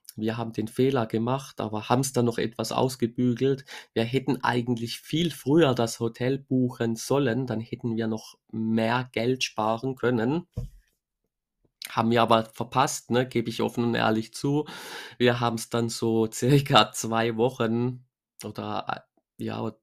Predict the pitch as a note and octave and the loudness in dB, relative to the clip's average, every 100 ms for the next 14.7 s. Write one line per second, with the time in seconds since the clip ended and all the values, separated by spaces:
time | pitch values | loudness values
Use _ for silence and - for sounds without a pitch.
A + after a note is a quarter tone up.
0 | - G#2+ B2+ B2 G#2+ - - A#2+ - - | -12 -4 -4 -2 -6 -4 -2 -2 -4 -4
1 | A2 A2 A2 B2+ A#2 A2 - - _ - | 2 2 2 -2 0 -2 -4 -20 _ -2
2 | B2+ D3 E3 A#2+ A2 A2 A2 - F3 B2 | 2 2 2 -4 -4 -2 -4 0 0 0
3 | F3+ - - - - - - - A#2 A2+ | -2 -8 -20 -18 -16 -14 -16 -10 -4 -4
4 | A2 A#2+ - A2+ C3+ F#3 - B2+ A#2 A#2 | -4 -10 -4 4 4 4 0 -2 -2 -4
5 | A#2 A2+ A2 A2+ G#2+ G#2+ - A#2 G#2 - | -4 -4 -4 -8 -6 -10 -10 -10 -10 -10
6 | A2+ C3 D3 A#2 A2+ C#3+ E3 - - - | -2 0 0 -2 -6 -8 -8 -12 -14 -10
7 | A#2+ B2+ C#3+ A#2+ A2 A2+ D3 C#3+ - G#2+ | -6 -4 -4 -6 -6 -6 -8 -10 -14 -14
8 | - - G#2 - G#2 - G#2 G#2 - - | -14 -14 -14 -14 -20 -14 -12 -12 -14 -14
9 | - - - - - A2 A#2+ C3+ A2 A2+ | -14 -16 -18 -20 -10 -8 -4 -4 -4 -6
10 | A2+ A2+ - - - A#2 B2 - A#2 B2+ | -10 -14 -18 -20 -16 -14 -14 -8 -6 -6
11 | B2+ B2 A2+ A#2+ A#2+ A#2 A2+ - A#2+ B2 | -6 -6 -6 -4 -4 -4 -8 -12 -12 -10
12 | A2+ - A#2 B2 C#3 A#2 G#2+ - A2 A2+ | -8 -8 -6 -4 -4 -6 -8 -8 -8 -8
13 | - B2+ A2 C3 C#3 - B2+ - B2+ A#2+ | -8 -10 -6 -6 -6 -6 -8 -2 -4 -4
14 | A#2 - A#2 A2+ A2+ - - | -8 0 0 0 -4 -8 -10